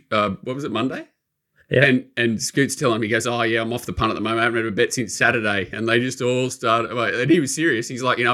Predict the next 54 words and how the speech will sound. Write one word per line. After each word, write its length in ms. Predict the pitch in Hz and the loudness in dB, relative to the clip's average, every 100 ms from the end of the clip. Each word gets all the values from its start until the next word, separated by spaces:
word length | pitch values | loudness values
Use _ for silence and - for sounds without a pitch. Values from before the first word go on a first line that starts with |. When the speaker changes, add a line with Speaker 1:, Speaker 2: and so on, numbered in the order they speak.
| 127 | 0
Speaker 1:
I've, 100 | 123 | -4
I've 120 | 127 | -2
needed 260 | 135 123 117 | 0 0 0
to 60 | |
take 120 | 123 117 | 0 -2
a 40 | |
break 480 | 107 120 120 120 - | -2 0 0 -2 -2
since 240 | 147 123 | -2 0
Saturday. 280 | - 120 107 | 2 2 0
I've 140 | 98 104 | -2 0
had, 200 | 117 101 | 0 0
I've 160 | 117 | -2
had, 160 | 117 113 | 0 2
uh, 60 | 110 | 4
you 160 | 110 | 4
know, 160 | 170 180 175 | 4 0 -2
<laughs> 140 | - 143 | -4 -4
what 140 | 135 | -2
was 120 | 143 | 0
it, 140 | 143 110 | 0 4
thirty-six 500 | 160 147 135 143 - | 4 4 0 2 4
hours 280 | - 139 - | 4 4 0
at 100 | 127 | -4
the 100 | 113 | -2
time 340 | 131 139 139 - | 0 0 -2 -4
off." 240 | 139 139 147 | -2 -2 -2
And 100 | 131 | -2
they're 140 | 139 | 0
just 160 | 131 135 | -2 -4
like, 140 | - - | -6 -10
"Yeah, 140 | 127 - _ | -16 -16 _
this 200 | - 170 | 2 4
Saturday, 360 | 131 110 104 143 | 4 0 0 -2
just 220 | 151 151 | -2 0
one, 180 | 151 123 | 0 0
they 80 | 131 | -2
just 160 | 131 | -2
want, 140 | 156 127 _ _ - _ | -4 -4 _ _ -20 _
that's 260 | 104 139 - | 0 0 0
a 40 | |
break 240 | 110 123 151 | -2 0 0
for 80 | 139 | -4
you." 120 | 123 | -4
Uh, 60 | 143 | 0
yeah, 260 | 147 151 120 | 2 4 2
yeah, 160 | 120 104 | 0 -4
mate, 140 | 104 | -4
just 180 | 113 - | -4 0
had 100 | 123 | 2
to 40 | 117 | 2
have 60 | 127 | -2
a 40 | |
spell. 380 | - 117 110 107 | -2 0 0 -2
<laughs> 240 | 139 151 | -2 0